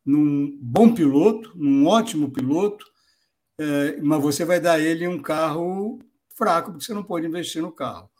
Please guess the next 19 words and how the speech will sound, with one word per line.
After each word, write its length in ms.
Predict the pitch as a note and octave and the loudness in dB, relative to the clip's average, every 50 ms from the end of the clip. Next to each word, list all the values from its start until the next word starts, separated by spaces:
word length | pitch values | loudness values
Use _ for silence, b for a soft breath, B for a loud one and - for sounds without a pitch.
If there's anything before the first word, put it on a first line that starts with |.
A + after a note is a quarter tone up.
| b b b b b b _ | b b b b b b _
Ou 120 | G#3 A#3 C4 | 4 6 6
você 240 | C4 A#3 A#3+ A#3 | 6 4 4 2
vai 140 | G#3 G3+ F#3+ | 2 0 0
investir 360 | F3+ E3 E3+ - - - A3 | 0 -2 -2 -4 -2 -2 -2
no 140 | A3+ G#3+ G3+ | 0 0 -2
carro, 500 | G#3 - D#3+ D#3+ E3 E3 E3 D#3+ E3 E3 b b b b _ - | -2 0 0 2 2 2 0 -2 -6 -8 b b b b _ -6
vai 160 | F3 F#3+ F#3 | -6 -4 -2
pagar 560 | - F#3+ F3 D#3+ C#3+ D#3+ E3 D#3+ E3 - F3 | 0 0 0 0 0 0 0 0 0 -2 -4
um 120 | F3 F3 D#3+ | -8 -8 -4
piloto 380 | F3 E3 D#3+ E3+ E3 - - | -2 -2 -2 -2 -2 -4 -4
mais 240 | D3+ F3 G3+ G#3 F3+ | -4 -2 -2 -2 -2
barato 500 | E3+ F3+ E3 D#3+ D#3+ D#3+ E3 - - - | -2 -2 0 0 2 2 0 0 -4 -8
pra 100 | - D3+ | -12 -10
você 240 | C#3+ C#3+ - - C#3+ | -10 -8 -8 -10 -10
poder 440 | C#3 - D3 C#3 C#3 D#3 D#3 D#3 b b b b _ - | -8 -6 -4 -4 -4 -4 -6 -6 b b b b _ -4
investir 680 | D3+ D3+ C#3 D#3+ D#3 C#3 D3 - - - F#3+ G3+ F#3 | -2 -2 0 0 0 0 -2 -4 -8 -6 -4 -4 -2
melhor 400 | E3+ D#3+ D3 C#3 C#3 D3 D3 C#3 | -2 -2 0 2 2 2 2 0
no 120 | C3+ C3 B2 | -2 -4 -4
carro, 340 | - D#3+ D#3+ E3+ D#3+ D#3+ | -2 0 0 0 0 -4